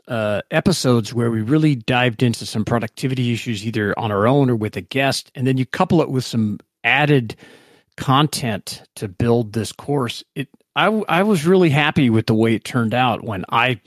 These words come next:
ran through it the first time. And then we've had a few other people go through it. And, and I love the structure. There's a, a seven-day course, there's a nine-day course, and we even have a masterclass course where you can connect with Dave or I,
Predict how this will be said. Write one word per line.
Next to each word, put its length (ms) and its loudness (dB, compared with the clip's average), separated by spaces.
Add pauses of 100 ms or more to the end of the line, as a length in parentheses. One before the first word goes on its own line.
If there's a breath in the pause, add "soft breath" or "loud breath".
ran 440 2
through 340 -2
it 120 -10
the 80 -8
first 320 -4
time. 340 -4
And 80 -2
then 100 0
we've 140 -2
had 160 0
a 40 -6
few 200 2
other 160 2
people 320 -4
go 200 -4
through 320 -2
it. 140 -6 (540 loud breath)
And, 260 2
and 120 4
I 60 4
love 240 2
the 80 2
structure. 640 -2
There's 260 -2
a, 160 -6 (420 soft breath)
a 80 -4
seven-day 640 2
course, 640 -2 (220)
there's 220 -2
a 60 -6
nine-day 580 2
course, 540 -2
and 180 -4
we 100 2
even 180 2
have 180 2
a 60 4
masterclass 800 0
course 340 -2
where 100 2
you 140 0
can 120 -6
connect 440 2
with 160 -2
Dave 320 2
or 120 0
I, 300 -4